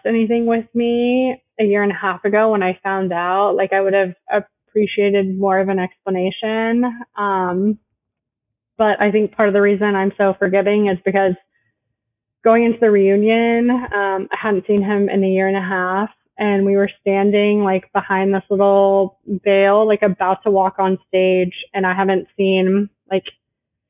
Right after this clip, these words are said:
Izzy and I had been cordial, but then I knew he was, like, close with Stacy again. I haven't seen Stacy since the barbecue, like, literally no discussion. So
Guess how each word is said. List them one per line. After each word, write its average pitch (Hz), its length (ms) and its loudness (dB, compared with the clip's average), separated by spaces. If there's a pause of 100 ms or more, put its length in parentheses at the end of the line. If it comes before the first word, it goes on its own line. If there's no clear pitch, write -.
(360)
Izzy 269 260 4
and 269 120 2
I 262 200 4
had 240 200 2
been 240 160 4
cordial, 226 540 4
but 190 160 0
then 185 160 2
I 180 100 2
knew 185 160 2
he 196 180 0
was, 190 240 0
like, 180 160 -2
close 190 260 -2
with 180 180 -4
Stacy 262 420 2
again. 247 520 2
I - 80 -2
haven't 190 300 -2
seen 196 240 0
Stacy 190 580 0
since 196 260 0
the 175 80 -2
barbecue, 160 760 0
like, - 260 -4 (180)
literally 196 520 2
no 196 240 2
discussion. 180 1040 -4
So 196 400 0